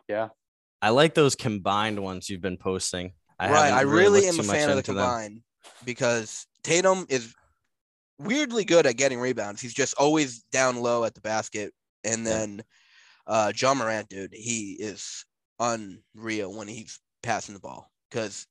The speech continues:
Speaker 3: they wanna double him, and then he's smart enough to make the read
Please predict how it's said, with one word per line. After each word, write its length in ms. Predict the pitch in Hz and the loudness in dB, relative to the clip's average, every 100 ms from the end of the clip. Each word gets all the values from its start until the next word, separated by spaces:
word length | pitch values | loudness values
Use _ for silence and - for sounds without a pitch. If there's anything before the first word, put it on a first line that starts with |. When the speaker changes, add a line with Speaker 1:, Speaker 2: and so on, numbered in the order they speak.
| _ _ | _ _
Speaker 3:
they 200 | 131 135 | 2 2
wanna 280 | 127 165 160 | 4 2 4
double 360 | 143 135 113 | 4 2 0
him, 200 | 110 143 _ | -6 -10 _
and 220 | 117 113 117 | -2 0 0
then 240 | 113 107 | -2 -2
he's 280 | 110 117 110 | -6 -6 -4
smart 300 | - 135 131 | 0 2 4
enough 220 | 123 117 | 2 -2
to 60 | 120 | -4
make 160 | 117 - | -8 -8
the 80 | 104 | -6
read 340 | 110 104 | -4 -4